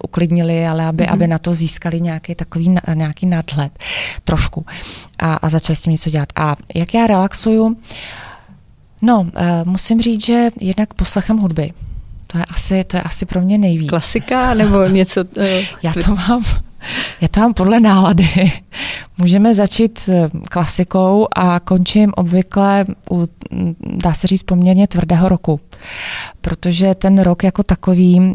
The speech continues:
Speaker 1: eh, mě provázel celým s-, mým mládím, <laughs> si troufám říct už teď. A, a návštěvy různých rockových festivalů a, a co jsem kde mohla, tak tam jsem prostě byla.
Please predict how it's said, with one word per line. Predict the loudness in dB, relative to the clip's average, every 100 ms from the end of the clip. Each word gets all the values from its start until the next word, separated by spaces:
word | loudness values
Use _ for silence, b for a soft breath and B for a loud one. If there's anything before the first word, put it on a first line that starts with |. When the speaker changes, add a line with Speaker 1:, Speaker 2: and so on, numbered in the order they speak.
| 0
Speaker 1:
eh, | 2 2 0 0
mě | -2
provázel | 2 2 2 2 2 0 0
celým | 0 0 0
s-, | -2 -2
mým | 4 4 6 6
mládím, | 4 2 0 0 0 0 -2 -6 -6
<laughs> | 0 0
si | 0 -2
troufám | 0 0 0 0 2
říct | 2 2 2
už | 0
teď. | 2 2 2 0 0 0 -2 -2 -6 B B B B B B -6
A, | -2
a | 0 2
návštěvy | 2 2 2 2 2
různých | 4 2 2
rockových | 0 2 0 0
festivalů | 2 0 0 0 2 2 2 2
a, | 0 -2
a | -4
co | -2 -2
jsem | 0 0
kde | 2 2
mohla, | 2 0 -2
tak | -4 -4
tam | -4 -2
jsem | -4 -4 -2
prostě | -4 -4 -2
byla. | 2 2 2